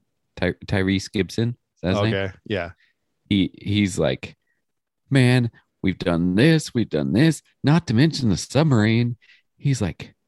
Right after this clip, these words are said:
Speaker 1: "We have, we, I don't even have a scar to show for any of this stuff." And he keeps going on and on. And he's like,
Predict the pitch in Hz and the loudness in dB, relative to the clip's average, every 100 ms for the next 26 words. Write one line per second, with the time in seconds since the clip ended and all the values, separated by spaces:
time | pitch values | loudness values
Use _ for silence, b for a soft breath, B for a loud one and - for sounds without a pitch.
0 | _ _ _ _ _ _ _ _ - 110 | _ _ _ _ _ _ _ _ -4 2
1 | 180 175 151 - 127 - 170 175 165 147 | 4 4 2 0 0 2 2 4 4 4
2 | 147 104 - - 160 143 104 170 170 202 | 2 0 -4 -2 0 2 2 4 4 4
3 | - 123 101 82 87 - - 85 85 - | 2 2 4 4 2 0 0 0 0 -2
4 | 107 107 117 104 110 92 85 87 85 82 | -2 -2 -4 -2 0 2 2 0 0 -2
5 | 98 - B B B - 98 92 - 69 | -2 -6 B B B -4 -2 -2 -4 -8
6 | - | -10